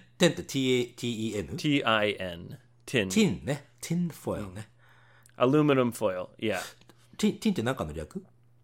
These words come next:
Speaker 2: Tin is also a kind of metal.
Speaker 1: へえ、tinね。
Speaker 2: Tin、T I N。
Speaker 1: ティーアイエヌね。オッケー。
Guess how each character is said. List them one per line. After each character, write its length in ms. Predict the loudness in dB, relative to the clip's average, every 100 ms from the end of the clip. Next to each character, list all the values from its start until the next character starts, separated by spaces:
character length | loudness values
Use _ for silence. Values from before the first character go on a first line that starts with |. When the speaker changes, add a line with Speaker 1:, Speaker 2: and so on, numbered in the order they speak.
| _ _
Speaker 2:
Tin 380 | -4 0 0 0
is 320 | 2 2 0
also 480 | 0 0 0 -2 -2 -2
a 60 | -8
kind 600 | -4 -2 0 0 -4 -6
of 200 | -6 -6 -8
metal. 400 | -4 -4 -4 -8 -14 _ _ _ _ _ _ _ _ -16 -8
Speaker 1:
へ 200 | -4 -4
え、 120 | -6 _ _ _ _ -6
tin 300 | -4 -4 -12
ね。 120 | -18 _ _ _ _ _ _ _ -20
Speaker 2:
Tin、T 720 | -2 0 0 -8 -20 -4 0 0
I 180 | -2 -4
N。 280 | -6 -12 -16 _ -8
Speaker 1:
テ 100 | -8
ィ 20 |
ー 40 |
ア 20 |
イ 40 | -8
エ 40 |
ヌ 60 | -12
ね。 80 | -16 -18 -6
オ 60 | -2
ッ 20 |
ケ 80 |
ー。 60 | 0